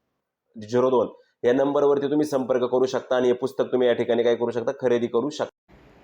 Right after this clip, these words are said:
पहा, अशा पद्धतीनं आपण या ठिकाणी, अ, पोलीस, नाशिक ग्रामीण पोलीस भरती संदर्भातली जी काही माहिती होती पेपरच्या माध्यमातून पाहिलेली आहे. अ, शासन स्तरावरील ज्या हालचाली होत्या त्या संदर्भात पण माहिती पाहिलेली आहे. जाहिरात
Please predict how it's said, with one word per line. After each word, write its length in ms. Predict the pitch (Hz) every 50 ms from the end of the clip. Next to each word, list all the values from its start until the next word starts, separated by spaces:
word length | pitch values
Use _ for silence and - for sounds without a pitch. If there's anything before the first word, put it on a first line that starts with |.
| - _ _ _ _
पहा, 300 | 117 120 120 123 127 - -
अशा 220 | 123 117 - 131
पद्धतीनं 600 | 123 - 127 117 120 123 - - 120 113 117 120 117 117
आपण 300 | 117 113 - - 120 113
या 100 | 113 110
ठिकाणी, 400 | 110 - 117 - 117 113 101 92 - - - - - - - - _ -
अ, 320 | 110 107 107 110 107 107
पोलीस, 800 | 107 - - - - 117 120 120 127 135 131 - - - - - -
नाशिक 400 | 117 110 110 - - 135 117 -
ग्रामीण 340 | 113 113 110 117 117 113 113
पोलीस 300 | 113 113 113 117 113 110
भरती 280 | 107 104 - - 113
संदर्भातली 600 | 110 113 107 104 104 107 107 107 107 - - 107
जी 120 | 98 113 110
काही 160 | 113 110 110
माहिती 300 | 107 101 104 101 - 113
होती 200 | 110 110 117 117
पेपरच्या 520 | - 107 104 101 104 113 110 - - 110
माध्यमातून 580 | 107 107 107 104 110 110 110 104 104 110 110 104
पाहिलेली 340 | 107 107 110 107 107 107 107
आहे. 180 | 98 101 107 110 - - - - _ _ _ _ _ -
अ, 220 | 107 101 101 104 104
शासन 400 | - - 113 98 98 - 113 113
स्तरावरील 480 | 113 - 113 113 113 117 117 117 110
ज्या 100 | 113 117
हालचाली 360 | 113 113 110 104 98 - 113 110
होत्या 160 | 110 110 104
त्या 100 | 110 107
संदर्भात 400 | - 117 110 107 107 104 107 104
पण 160 | - 113 110
माहिती 280 | 107 104 107 107 - 107
पाहिलेली 400 | - 104 104 107 104 104 104 104
आहे. 100 | 104 - - - - - - - _ _ -
जाहिरात 340 | 113 110 110 117 120 127